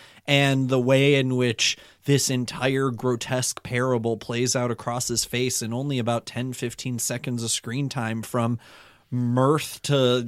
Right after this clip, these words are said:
rueful laughter to absolute existential horror, all when, all within this limited time frame, is kind of incredible.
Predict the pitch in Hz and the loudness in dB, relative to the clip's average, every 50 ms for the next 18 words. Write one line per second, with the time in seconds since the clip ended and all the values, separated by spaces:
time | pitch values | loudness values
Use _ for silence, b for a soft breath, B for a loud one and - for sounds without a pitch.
0 | 113 117 120 117 117 123 131 127 139 147 139 - 139 135 131 127 120 123 120 127 | -6 -8 -8 -8 -4 -2 0 2 2 0 0 0 2 2 2 2 2 0 2 2
1 | 139 135 - - 131 120 120 113 120 123 - - 135 131 131 127 123 - - 151 | 0 0 0 -2 0 0 2 2 0 0 -2 -2 0 0 0 0 0 -2 0 0
2 | 139 127 123 127 127 123 120 120 110 107 120 117 - - - 131 123 123 - - | 0 0 2 2 2 2 0 0 -2 -4 -4 -4 -4 -4 -2 -4 -4 -4 -4 -4
3 | 123 120 113 - 117 120 131 135 120 113 113 110 B B B B B B B B | -4 -6 -6 -6 -4 -2 0 0 2 0 0 -4 B B B B B B B B
4 | 113 120 135 135 135 147 143 139 135 127 - - 104 117 127 143 151 160 151 - | 2 2 4 4 4 2 2 0 0 -4 -6 -6 -4 -2 -2 0 0 0 0 0
5 | 160 160 160 147 135 127 - - 120 120 127 135 135 131 123 120 113 - - 120 | -2 -2 0 0 0 -2 -2 -4 -2 -2 -2 0 0 0 0 0 -2 -8 -8 -8
6 | 127 160 190 - - 117 110 107 107 107 107 101 - - 131 127 120 117 110 113 | -6 -6 -6 -6 -6 -8 -8 -6 -6 -6 -6 -8 -6 -6 -4 -2 -2 -2 -2 -2
7 | 113 113 95 - - 127 139 143 - 127 - - - - - | -4 -4 -6 -4 -2 0 0 0 0 -2 -4 -6 -8 -10 -12